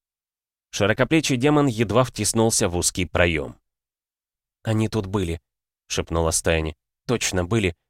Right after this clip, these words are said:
Ситха и Терн и Ксарберус». «Ну были, а толку?» прошипел в ответ демон. «Где их искать? Куда нам теперь идти?»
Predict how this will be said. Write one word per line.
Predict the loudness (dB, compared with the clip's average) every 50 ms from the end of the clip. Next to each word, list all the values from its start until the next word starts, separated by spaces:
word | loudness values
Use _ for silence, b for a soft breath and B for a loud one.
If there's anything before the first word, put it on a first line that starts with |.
| _ _ _
Ситха | -4 -4 -2 -2 -2 -4 -4 -4 -4
и | -4 -4 -6 -10
Терн | -8 -4 -2 0 2 2 0 -2 -4 _ _
и | -12 -12 -6
Ксарберус». | -4 -2 0 0 0 2 2 0 0 0 -2 -4 -10 _ _ _ _ _ _ _ _ _ _ _ _ _ _ _ _ _
«Ну | -14 -6 -2 -2 -2
были, | -2 -2 -4 -4 -2 -2 -2 -2 0
а | 0 0 0
толку?» | 2 2 2 2 2 2 -2 -4 -8 -10 -10 -10 _ _ _ _ _ _ _ _ _ _
прошипел | -6 -6 -4 -4 -6 -4 -2 0 0 0
в | 0
ответ | -2 -2 -2 -6 -4 -4
демон. | -4 -4 -4 -4 -6 -8 -10 _ _ _ _ _ _ _ _ _
«Где | -12 -12 -6 0 2 4 4
их | 4 2 0
искать? | -2 -2 0 0 0 0 0 -2 -2
Куда | -4 0 2 4 4
нам | 4 2 0
теперь | 0 -2 -2 2 2 2 2
идти?» | 0 -4 -6 -6 -6 -8 -10